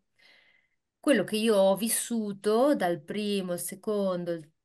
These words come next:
il terzo viaggio con Luca, ovviamente è una diversità, perché se il primo viaggio con mia madre è stato un po' difficile trovare dei luoghi, perché veramente non, non li trovavamo,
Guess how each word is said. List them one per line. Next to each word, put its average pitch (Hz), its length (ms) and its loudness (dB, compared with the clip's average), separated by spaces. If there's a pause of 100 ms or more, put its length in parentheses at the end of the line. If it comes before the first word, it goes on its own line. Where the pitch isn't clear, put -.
il 180 220 -12
terzo 190 340 -6
viaggio 175 380 -4
con 247 140 -2
Luca, 196 260 -4
ovviamente 180 760 -6 (420)
è 175 120 -18
una 180 160 -8
diversità, 156 760 -6
perché 170 480 -12 (380)
se - 140 -12
il 156 60 -12
primo 202 280 -4
viaggio 196 440 2
con 185 120 -12
mia 180 160 -8
madre 170 840 -2
è - 100 -12
stato 196 360 -8
un 180 180 -6 (200)
po' 214 140 0
difficile 202 640 -6
trovare 165 360 -8
dei 165 160 -10
luoghi, 180 460 -4
perché 165 520 -10 (560)
veramente 185 520 -2
non, 180 360 -4
non 180 200 -8
li 160 120 -10
trovavamo, 180 760 0